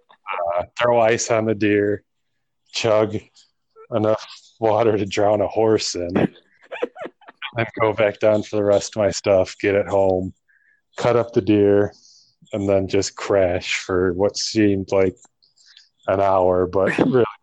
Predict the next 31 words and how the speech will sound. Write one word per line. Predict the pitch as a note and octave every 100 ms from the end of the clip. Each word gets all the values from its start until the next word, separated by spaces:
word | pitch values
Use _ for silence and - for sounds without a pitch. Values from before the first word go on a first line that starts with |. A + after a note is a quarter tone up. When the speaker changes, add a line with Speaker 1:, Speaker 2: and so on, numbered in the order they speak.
| - -
Speaker 1:
about | G#2 G#2+ G#2+
twelve | - F#2+ F#2 E2+
hours. | E2+ F2+ F#2 F#2 - _ G#3 - - - - - - - B3+ _ A#3 - - - - _ _ -
Speaker 2:
Oh, | A3 F3+
well, | D3
that's | D#3+ F3 D#3+
awesome, | E3+ F3 C#3
man! | C3 C3+ C#3+
You | C#3+
got, | D3 D3 -
so | C#3+
you | C3+ C3+ C3 B2
cleaned | - E3 D#3+
it | D3
out, | D3 D3 -
you | C3 C3+
butchered | C#3+ - C3+
it, | C#3
you | C3 B2
just | B2
butchered | C#3+ C3 _ C3+
it |
in | C3+ B2+ B2+
the, | B2 B2 B2+
in | B2+
the |
yard | B2 B2+ B2+ B2
there, | B2+ B2+
and | B2 A#2
then, | A2+ A2
uh, | A2 A3+